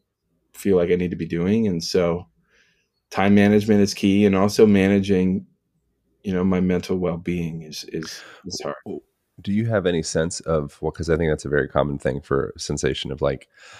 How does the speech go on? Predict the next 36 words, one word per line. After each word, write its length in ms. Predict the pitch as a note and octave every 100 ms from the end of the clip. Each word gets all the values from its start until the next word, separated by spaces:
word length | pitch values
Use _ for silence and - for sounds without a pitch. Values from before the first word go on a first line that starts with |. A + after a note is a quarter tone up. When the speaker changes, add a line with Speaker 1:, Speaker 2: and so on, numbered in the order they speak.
| - _ _ _
Speaker 2:
mind 360 | F2+ D#2+ D2 D2
racing, 640 | C#2+ C2+ - C2 A#1+ C2 -
maybe 280 | C2 D2 C#2
could 340 | - D2+ C#2+ -
end 140 | - C#2+
up 120 | -
feeling 260 | - C#2 C#2
maybe 200 | C#2+ C#2+ - _
a 40 | D#2
little 180 | D#2 D2
bit 100 | -
like 180 | D2
anxiety 480 | D2 D#2 D2+ D2 D2
to 80 | C#2+
some 200 | - D2
people, 400 | D2+ C#2+ D2 C#2
or, 220 | D2 D#2+ - _ - - _ -
um, 360 | - - - - D#2+ _ _ _
maybe 220 | - -
feeling 340 | - D#2 C#2+ C2
almost 360 | D2 B1+ - D2+
like, 240 | D2+ - -
ugh, 200 | C#2+ C#2+ -
like 140 | D2+
I'm, 100 | - - -
like, 160 | - - _ _
uh, 100 | - - -
like 160 | - -
my 180 | - - - D#2+ - _ _
uncomfortable 580 | F2 E2+ E2+ E2 D#2 D2+
in 160 | D2+ D#2
my, 180 | C#2 C#2 F2
in 80 |
my 160 | E2 D#2
own 120 | D2+
skin. 480 | D2+ - E2+ D2+ D2